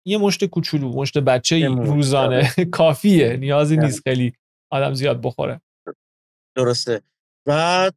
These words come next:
Speaker 2: اه، یه بپرسم سریع، قندو می‌تونم کلا حذفش کنم؟ منظورم
Speaker 1: چه قندی؟
Speaker 2: کربوهیدراته.
Speaker 1: کربوهیدرات رو به کل، بازم سوالیه که مثل جوابش مثل قبله. اگه حذفش می‌خواید بکنید، چی می‌خواید جایگزین بکنید؟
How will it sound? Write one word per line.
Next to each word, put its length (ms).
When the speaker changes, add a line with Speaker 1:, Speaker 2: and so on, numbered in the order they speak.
Speaker 2:
اه، 680
یه 180
بپرسم 460
سریع، 540
قندو 280
می‌تونم 260
کلا 220
حذفش 260
کنم؟ 340
منظورم 200
Speaker 1:
چه 60
قندی؟ 80
Speaker 2:
کربوهیدراته. 520
Speaker 1:
کربوهیدرات 1080
رو 100
به 140
کل، 380
بازم 520
سوالیه 460
که 100
مثل 220
جوابش 380
مثل 160
قبله. 420
اگه 200
حذفش 380
می‌خواید 260
بکنید، 280
چی 160
می‌خواید 220
جایگزین 500
بکنید؟ 320